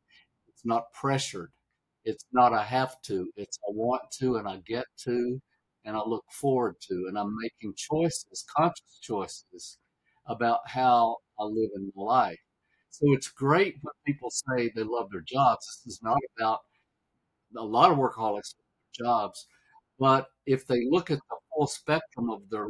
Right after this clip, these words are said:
lives, what's happening in their intimate relationship? What's, if they have kids, what's happening with that? Um,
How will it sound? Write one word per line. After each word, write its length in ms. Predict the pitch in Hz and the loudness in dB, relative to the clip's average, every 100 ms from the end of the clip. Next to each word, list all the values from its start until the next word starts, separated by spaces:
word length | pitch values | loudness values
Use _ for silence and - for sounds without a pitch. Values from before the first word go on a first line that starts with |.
| 123 | 4
lives, 680 | 156 123 113 107 101 - - _ _ _ _ _ _ _ _ _ _ | 6 6 4 0 -6 -12 -14 _ _ _ _ _ _ _ _ _ _
what's 260 | 123 151 - | 0 0 2
happening 540 | 175 156 160 143 147 143 | 2 2 0 0 0 -2
in 240 | 131 123 | -2 -2
their 160 | 123 123 - | -2 -2 -2
intimate 300 | 127 123 117 | -2 -2 -2
relationship? 720 | 113 117 120 - _ - - - _ _ | -4 -4 -4 -8 _ -18 -16 -20 _ _
What's, 240 | 135 - - | -8 -8 -10
if 140 | 113 | -8
they 120 | - 139 | -2 -2
have 220 | 127 - - | -2 -6 -8
kids, 300 | 107 107 - | -6 -6 -8
what's 200 | - 123 _ | -6 -6 _
happening 480 | 131 127 - 107 101 | -8 -8 -10 -18 -14
with 120 | 98 - | -16 -14
that? 120 | 101 78 - _ _ _ _ _ _ | -16 -16 -20 _ _ _ _ _ _
Um, 560 | 117 117 113 113 110 110 | 0 2 2 2 -2 -6